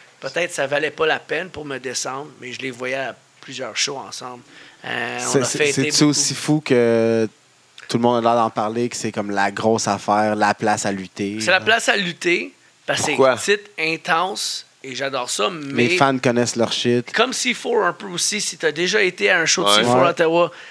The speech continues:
Speaker 1: comme la qualité des matchs, ça monte, ça monte, ça monte, jusqu'à temps que t'es comme, «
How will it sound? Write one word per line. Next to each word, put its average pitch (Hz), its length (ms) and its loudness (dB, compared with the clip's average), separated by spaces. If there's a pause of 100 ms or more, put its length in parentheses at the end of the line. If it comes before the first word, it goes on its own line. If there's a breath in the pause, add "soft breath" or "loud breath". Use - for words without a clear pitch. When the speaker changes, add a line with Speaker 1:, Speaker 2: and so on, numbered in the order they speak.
(160 loud breath)
Speaker 1:
comme 139 360 0
la - 120 -4
qualité 175 360 -8
des 156 140 -2
matchs, 165 220 0
ça 151 160 0
monte, 170 180 -2
ça 165 120 0
monte, 156 160 -2
ça 147 120 -2
monte, 180 200 -2
jusqu'à 196 300 2
temps 226 200 2
que - 60 -18
t'es 185 120 0
comme, « 139 300 0